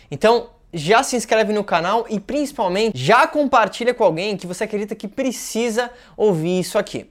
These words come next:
A primeira dica que eu posso te dar de como você pode aumentar a sua autoestima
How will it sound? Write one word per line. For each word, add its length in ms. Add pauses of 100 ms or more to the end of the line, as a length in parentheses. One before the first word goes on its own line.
A 60
primeira 400
dica 260
que 80
eu 60
posso 240
te 100
dar 220
de 140
como 240
você 180
pode 240
aumentar 720
a 40
sua 200
autoestima 680